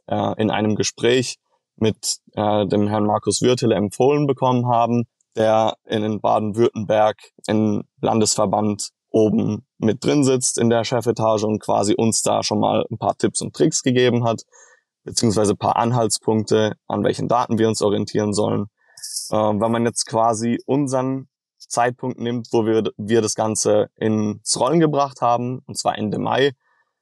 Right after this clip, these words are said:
und quasi Ende des Jahres den Fixpunkt mit der, ähm, mit dem Verbandsbeitritt,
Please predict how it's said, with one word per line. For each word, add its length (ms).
und 420
quasi 680
Ende 280
des 200
Jahres 480
den 180
Fixpunkt 720
mit 180
der, 380
ähm, 400
mit 180
dem 100
Verbandsbeitritt, 1160